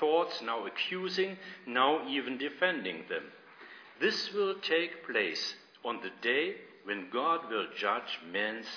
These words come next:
secrets through Jesus Christ, as my gospel declares. To start with the vocabulary, we see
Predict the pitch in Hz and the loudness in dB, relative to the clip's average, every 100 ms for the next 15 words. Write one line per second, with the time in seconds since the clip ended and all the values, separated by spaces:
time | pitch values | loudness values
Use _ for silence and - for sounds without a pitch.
0 | - 196 - 170 - - - - - - | -6 -6 -6 -8 -6 -8 -8 -16 -18 -8
1 | 98 87 104 127 120 107 - 87 98 104 | -8 -6 -6 -4 -4 -6 -2 2 2 0
2 | - - - - 113 120 120 101 101 92 | -6 -14 -18 0 2 2 -2 -6 -6 -4
3 | 92 92 - - 104 98 98 - 78 69 | -2 -2 -2 -8 -12 -10 -12 -8 -8 -6
4 | - - - - _ - _ - _ - | -10 -10 -14 -16 _ -20 _ -20 _ -20
5 | - - - - - - 135 - 196 214 | -20 -18 -16 -16 -16 -8 -6 0 2 2
6 | 220 185 175 175 175 - 131 139 120 92 | 2 -2 2 2 2 -2 -4 0 0 0
7 | 80 80 78 76 - - - - - 120 | -4 -4 -4 -6 -12 -20 -20 -20 -8 -4
8 | 127 - 220 214 | -2 0 -2 -6